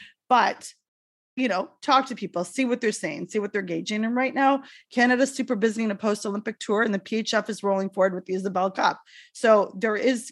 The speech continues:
going to be, there have been games. There was a rivalry matchup, re-meet in Pittsburgh a couple weeks ago. Canada won in overtime, of course, at the stick of Marie-Philippe Poulin. But the point is, these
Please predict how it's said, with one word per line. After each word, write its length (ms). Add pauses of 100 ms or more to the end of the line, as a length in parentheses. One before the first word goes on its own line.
going 240
to 100
be, 200
there 160
have 240
been 180
games. 400
There 100
was 200
a 40
rivalry 640 (360)
matchup, 640
re-meet 680
in 140
Pittsburgh 460
a 120
couple 240
weeks 280
ago. 240
Canada 360
won 260
in 100
overtime, 540
of 100
course, 280
at 120
the 80
stick 260
of 80
Marie-Philippe 600
Poulin. 360 (360)
But 100
the 80
point 300
is, 180 (260)
these 680